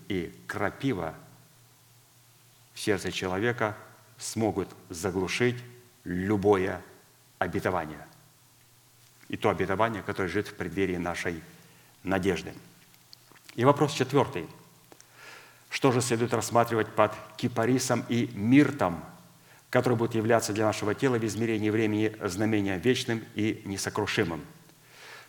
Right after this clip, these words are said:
То есть, как определить, что вот это терновник и крапива искорененный в моем сердце? У меня будет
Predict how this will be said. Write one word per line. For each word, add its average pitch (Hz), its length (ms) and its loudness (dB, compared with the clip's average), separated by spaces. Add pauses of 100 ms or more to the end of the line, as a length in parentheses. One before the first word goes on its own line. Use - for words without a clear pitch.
(120)
То 113 100 -2
есть, - 240 -4 (160)
как 123 160 2
определить, 110 480 -2
что 92 420 -4 (160)
вот 95 160 -6
это 98 320 -2 (240)
терновник 107 600 -2 (100)
и 95 160 -4
крапива 98 840 -4 (500)
искорененный 104 1000 -4
в 87 140 -12
моем 90 340 -6 (600)
сердце? - 480 -4 (1080)
У 95 60 -10
меня 120 300 -2
будет 95 300 0